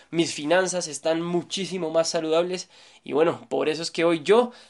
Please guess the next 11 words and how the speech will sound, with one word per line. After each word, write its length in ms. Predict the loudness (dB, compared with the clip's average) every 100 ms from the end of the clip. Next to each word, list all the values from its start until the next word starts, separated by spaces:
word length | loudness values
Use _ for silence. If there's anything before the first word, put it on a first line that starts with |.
| -6
les 160 | -4
voy 160 | 4 4
a 80 | 4
compartir 500 | 0 0 0 -2 -4
esta 220 | -4 -6
información. 600 | -4 -6 -6 -8 -12 -14 _ _ _ -4
Primero 320 | 4 4 4
que 140 | 0
quiero 220 | 2 4
decirles 420 | 4 2 -2 -2 -4
es, 240 | -4 -8